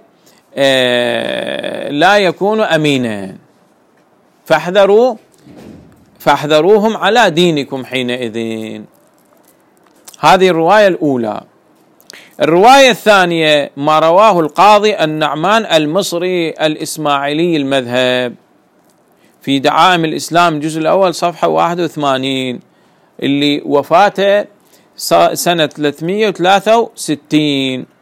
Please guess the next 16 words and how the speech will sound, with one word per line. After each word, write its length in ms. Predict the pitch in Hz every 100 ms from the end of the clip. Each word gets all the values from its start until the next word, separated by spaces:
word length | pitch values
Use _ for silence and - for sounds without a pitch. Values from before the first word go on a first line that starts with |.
| _ _ _ _ _ _ _ _ _ _
قال: 320 | 165 208 208
"وعنهم"، 960 | 190 180 175 170 170 156 180 202 151 107 - _ _ _ _ -
يعني 380 | 135 127 151 151
عن 260 | - 135
الأئمة 480 | 139 143 143 160 151
عليهم 280 | 120 127 123
السلام، 640 | 120 143 135 185 240 226 - _ _ -
عنه 640 | 175 208 185 151 151 147 139
يعني 240 | 143 151
عن 200 | 156 175
النبي 340 | 160 151 147
صلى 260 | 151 143 139
الله 280 | 139 135 131
عليه 220 | 139 135
وآله 260 | 131 131 131
وسلم. 720 | 127 139 135 160 247 285